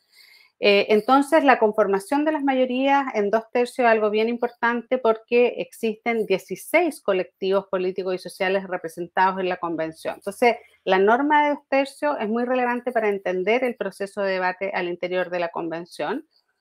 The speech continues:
Y también que es un, un, al ser una convención constitucional, se parte de lo que nosotros hemos denominado una hoja en blanco. Ya no hay un texto base, sino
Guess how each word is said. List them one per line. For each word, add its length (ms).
Y 100
también 400
que 80
es 80
un, 540
un, 420
al 140
ser 180
una 180
convención 440
constitucional, 840
se 220
parte 880
de 260
lo 140
que 80
nosotros 420
hemos 240
denominado 520
una 240
hoja 180
en 140
blanco. 420
Ya 180
no 160
hay 140
un 100
texto 420
base, 460
sino 360